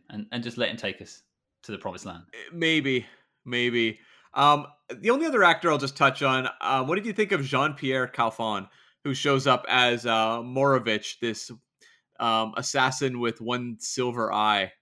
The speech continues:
Speaker 2: I thought he was kind of fun.
Speaker 1: It, it was like, you know, the ineffectual henchman character from some of the Bond films. You know, it,
Speaker 2: Yeah.
Speaker 1: it was just kind of there. Not many speaking lines, but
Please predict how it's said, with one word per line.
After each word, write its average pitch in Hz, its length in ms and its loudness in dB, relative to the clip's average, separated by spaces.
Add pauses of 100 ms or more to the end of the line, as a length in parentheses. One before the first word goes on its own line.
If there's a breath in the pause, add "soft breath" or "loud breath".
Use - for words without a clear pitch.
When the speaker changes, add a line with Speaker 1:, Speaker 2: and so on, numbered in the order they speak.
(400)
Speaker 2:
I - 60 -16
thought 175 220 -2
he 147 80 -4
was 117 100 -10
kind 113 240 -10
of 127 80 -12
fun. 107 280 -8 (100)
Speaker 1:
It, 262 220 -6
it 208 80 -2
was 175 200 -2
like, 120 240 0
you 120 140 -14
know, 92 120 -12 (320)
the 104 380 -2 (380)
ineffectual 107 720 -8 (240)
henchman 95 540 -14 (160)
character 95 340 -4
from 92 180 -18
some 95 160 -10
of 92 60 -14
the 92 60 -16
Bond 92 280 -10
films. 90 440 -16 (800)
You 107 100 -8
know, 104 140 -4
it, 107 180 -4
Speaker 2:
Yeah. 196 80 0
Speaker 1:
it 220 40 -2
was 151 80 -6
just 160 120 -10
kind 107 180 -2
of 95 60 -10
there. 101 360 -4
Not 151 220 -4
many 139 180 -2
speaking 117 360 -6
lines, 107 600 -4 (500)
but 101 220 -4